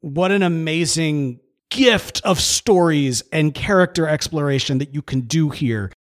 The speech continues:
And wouldn't that be really fun? You laid it out for us right now. This is the first time we really got a chance to see Anakin as a Force ghost, and that's a concept that has been kicked around Star Wars for a while now. And so this is, like, the first time we finally get a chance to see him,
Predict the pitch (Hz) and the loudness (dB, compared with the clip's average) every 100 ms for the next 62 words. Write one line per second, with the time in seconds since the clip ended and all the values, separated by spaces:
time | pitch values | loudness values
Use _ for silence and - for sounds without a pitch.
0 | _ - 160 143 156 196 185 170 156 151 | _ -8 -6 -2 2 4 4 4 2 0
1 | 151 147 131 143 117 95 95 _ _ _ | 0 0 -2 -4 -4 -6 -12 _ _ _
2 | 117 139 180 269 254 254 262 233 214 208 | -6 -2 0 0 0 -2 -2 -2 0 0
3 | 196 185 156 240 233 240 220 226 190 196 | 0 0 0 -2 -2 -2 -2 0 0 2
4 | 190 175 170 147 180 - 139 147 139 165 | 2 2 0 0 -4 -4 -6 -4 0 0
5 | 160 143 127 - 160 - 135 127 113 - | 0 0 -2 0 0 2 2 2 0 -8
6 | - 139 226 226 - 196 190 170 131 131 | -6 0 2 0 -2 0 2 0 -2 -6
7 | 131 131 117 190 - 175 156 - 156 151 | -2 -4 -4 -6 -2 0 0 2 2 2
8 | 131 - 120 113 123 143 127 113 92 92 | 0 -2 -4 -2 2 4 4 2 -4 -4
9 | 127 160 156 233 220 202 147 - 208 - | -2 0 0 0 0 -2 -2 -2 -2 0
10 | 190 165 175 208 196 175 160 175 - - | 0 0 0 0 2 0 -2 -4 -6 -4
11 | 214 185 143 | 0 2 2